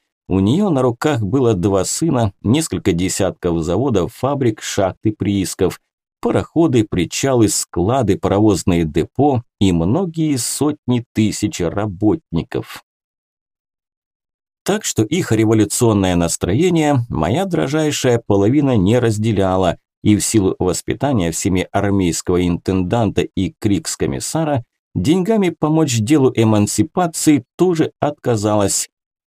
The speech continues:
Дамочки понесли было по салонам столицы слухи об особенной скаридности читы Лерхи, но и эти сплетни не прижились. В Санкт-Петербурге большие деньги и политика всегда существовали рука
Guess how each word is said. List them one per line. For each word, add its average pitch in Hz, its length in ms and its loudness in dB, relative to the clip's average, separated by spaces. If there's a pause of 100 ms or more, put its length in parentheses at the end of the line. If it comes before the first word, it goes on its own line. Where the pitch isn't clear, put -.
(220)
Дамочки 214 580 0
понесли 165 540 -2
было 151 260 0
по 135 160 -2
салонам 131 400 0
столицы 120 460 0
слухи - 480 0
об 101 200 0
особенной 104 680 2
скаридности 107 880 0
читы 98 400 -4
Лерхи, 92 640 -2 (260)
но 226 280 0
и 131 260 0
эти 175 340 -2
сплетни 110 720 -4
не 113 180 0
прижились. 107 680 -4 (600)
В - 60 -6
Санкт-Петербурге 170 1120 0
большие 139 640 0
деньги 110 580 0
и 87 140 -4
политика 131 600 0
всегда 113 580 -2
существовали 104 920 -2
рука 92 420 0